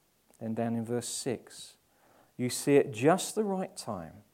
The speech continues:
when we were still powerless, Christ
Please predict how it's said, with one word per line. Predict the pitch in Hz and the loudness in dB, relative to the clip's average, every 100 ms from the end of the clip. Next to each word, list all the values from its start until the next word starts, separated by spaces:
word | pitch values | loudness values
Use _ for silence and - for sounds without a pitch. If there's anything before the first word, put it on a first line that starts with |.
| _ _ _ _ _ _ | _ _ _ _ _ _
when | - 120 123 | -2 0 2
we | 135 | 2
were | 127 | 0
still | - - 151 170 | -4 -4 0 0
powerless, | 175 - 123 113 113 - | 0 0 4 4 2 -2
Christ | - - 139 151 160 - - | -8 -2 2 4 2 -4 -12